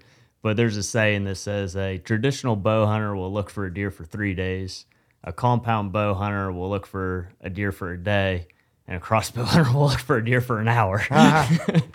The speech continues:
Speaker 2: Yeah.
Speaker 1: Now, I know that's not necessarily true, but
Speaker 2: No.
Speaker 1: I, I just like to burn him a little bit on that.
Speaker 2: Right. I,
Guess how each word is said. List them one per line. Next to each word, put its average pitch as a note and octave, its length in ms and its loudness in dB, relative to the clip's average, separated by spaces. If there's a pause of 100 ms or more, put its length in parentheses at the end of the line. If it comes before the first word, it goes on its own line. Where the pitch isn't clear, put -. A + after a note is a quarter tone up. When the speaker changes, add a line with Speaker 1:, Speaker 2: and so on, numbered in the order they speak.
(520)
Speaker 2:
Yeah. C#3+ 180 8
Speaker 1:
Now, D3+ 160 10
I D#3 80 8
know D#3 220 8
that's C#3+ 200 4
not A#2+ 220 0
necessarily A2+ 640 0
true, G2+ 380 2
but F#2+ 180 0
Speaker 2:
No. G2+ 60 -8 (260)
Speaker 1:
I, A2 280 2 (100)
I G2+ 80 -4
just F#2+ 160 -8
like G2+ 180 -4
to G2+ 60 -8
burn F#2 280 -4
him F2+ 140 -6
a F2+ 80 -8
little F#2+ 180 -4
bit F#2 200 -8
on F#2 160 -8
that. F#2+ 200 -10
Speaker 2:
Right. B2 380 -4 (100)
I, D3+ 160 -8